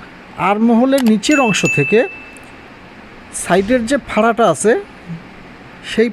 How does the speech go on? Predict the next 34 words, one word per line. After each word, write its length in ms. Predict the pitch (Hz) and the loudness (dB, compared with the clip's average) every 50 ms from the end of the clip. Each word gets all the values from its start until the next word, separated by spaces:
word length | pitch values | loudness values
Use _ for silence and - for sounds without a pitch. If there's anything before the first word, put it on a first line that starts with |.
| - | -4
ফাড়া 280 | - - 202 208 226 233 240 240 226 | -2 0 0 2 4 4 4 2 2
এবং 140 | 220 233 233 214 202 | 2 2 2 2 2
আরমহলের 500 | 202 208 208 202 202 214 226 240 277 330 349 - - - - - - - - 123 147 | 2 2 2 4 4 4 4 4 2 2 -2 -6 -18 -20 -20 -20 -20 -12 -6 -2 0
মাঝখানটা 640 | 196 233 262 - - - - 233 208 185 143 156 135 - - - 170 | 0 0 0 -2 -6 -4 -2 -2 -2 -2 -2 -2 -2 -2 -2 -2 -2
অর্ধেক 280 | 196 185 170 233 247 - - - - | -2 0 0 -2 -2 -4 -4 -2 0
পরিমাণ 280 | 214 190 196 185 180 175 175 165 | 2 2 2 2 2 2 2 0
অংশে 200 | 143 - - 156 139 | 0 0 -2 -2 -2
যেটা 160 | 139 139 156 147 139 | -2 0 0 0 2
হবে, 160 | 135 175 254 403 - - - - - - - - - - | 2 2 0 0 -2 -6 -18 -20 -20 -20 -20 -14 -8 -4
সেটাই 280 | - 202 214 226 208 180 | -2 0 2 2 2 2
হবে 140 | 202 233 311 - - - | 2 0 0 -2 -2 -2
কোমরের 320 | - 208 180 165 139 131 120 123 | 0 2 2 2 2 2 0 -2
মাপ। 120 | 127 127 - - - - - - - - - - - - - - - - - - | -6 -8 -12 -18 -20 -20 -20 -20 -20 -20 -20 -20 -20 -20 -20 -20 -20 -20 -8 -4
তো 60 | 202 185 214 | -2 0 0
দর্শক, 240 | 233 - - 262 247 - - | 0 0 -2 -4 -2 -2 -2
এরপরে 260 | 220 208 208 240 233 240 240 | -2 0 0 0 2 2 2
আমরা 120 | 247 277 247 143 | 2 0 0 2
হিপের 280 | 160 196 - 262 262 240 220 | 0 0 0 0 0 0 0
মাপটা 220 | 185 - - 175 147 147 | -2 -2 -2 -2 -2 -2
নিব। 120 | 151 170 269 403 - - | 0 0 -2 -2 -2 -2
ঠিক 140 | - 254 247 - - - - - - - - - - - - - - - | -2 -2 -2 -4 -8 -20 -20 -20 -20 -20 -20 -20 -20 -20 -20 -18 -10 -4
ফাড়ার 360 | - 165 190 220 247 254 240 226 | -2 0 2 4 2 2 2 0
যে 80 | 220 254 240 226 | -2 0 0 0
মাথাটা 320 | 202 - 202 208 196 214 190 180 | 0 0 0 0 2 2 0 2
আছে, 120 | - 247 269 - | 0 0 -2 0
সে 80 | - 220 190 - - - 147 127 | 0 -2 -2 -2 -6 -10 -6 -4
হিপের 280 | 117 160 - 220 220 208 196 208 | -4 -2 0 0 -2 0 0 0
যে 60 | 220 - - | -2 -2 -4
ফাড়ার 320 | - 160 165 180 190 196 196 185 | -4 -2 0 2 2 0 0 -2
যে 80 | 202 202 185 156 - - - | -2 -2 -2 -4 -8 -10 -6
ফাড়াটা 300 | - 160 170 180 180 - 202 | -2 0 0 0 2 0 0
আমরা 140 | 190 196 190 165 | 2 2 2 2
দিয়ে 120 | 175 185 - | 2 0 0
থাকি 160 | - 151 196 | 0 -2 -2